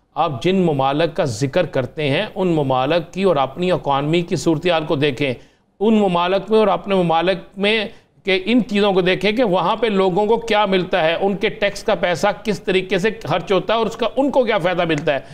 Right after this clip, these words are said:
यहाँ पे क्या फ़ायदा मिलता है। चले, मुझे एक चीज़ बता देना, ये नहीं होगा, ट्रेडर्स के साथ इनके फड्डे होंगे, ट्रेडर के साथ इनका रफड़ पड़ेगा और आखिरकार हुकूमत को बैक पे जाना पड़ेगा।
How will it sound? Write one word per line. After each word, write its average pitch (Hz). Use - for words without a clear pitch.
यहाँ 170
पे 170
क्या 147
फ़ायदा 113
मिलता 104
है। -
चले, 131
मुझे 139
एक 175
चीज़ 147
बता 117
देना, 151
ये 131
नहीं 156
होगा, 131
ट्रेडर्स 139
के 143
साथ 131
इनके 135
फड्डे 117
होंगे, 131
ट्रेडर 139
के 147
साथ 131
इनका 127
रफड़ 117
पड़ेगा 131
और 120
आखिरकार 170
हुकूमत 127
को 120
बैक 110
पे 98
जाना 78
पड़ेगा। -